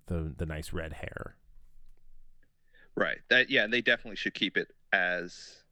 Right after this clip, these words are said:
Speaker 2: that, that color, or even that is, they need to keep it the reddish color
Speaker 1: Mm-hmm.
Speaker 2: of some sort.
Speaker 1: Yeah.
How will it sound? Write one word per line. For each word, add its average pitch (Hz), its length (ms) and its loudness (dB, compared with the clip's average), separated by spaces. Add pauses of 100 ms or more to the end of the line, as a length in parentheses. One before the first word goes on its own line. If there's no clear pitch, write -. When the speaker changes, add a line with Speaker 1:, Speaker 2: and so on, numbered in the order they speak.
(840)
Speaker 2:
that, 104 260 2
that 95 220 -6
color, 90 380 -2
or 104 280 2 (360)
even 92 360 -8 (600)
that 127 180 8
is, 135 140 2 (100)
they 131 140 2
need 131 160 -2
to 113 60 -12
keep - 200 -8
it - 80 -4 (220)
the 104 100 -2
reddish 95 380 -6
color 95 300 -2
Speaker 1:
Mm-hmm. 95 180 0
Speaker 2:
of 87 140 -2
some 98 200 -4
sort. - 280 -8 (440)
Speaker 1:
Yeah. 78 260 -2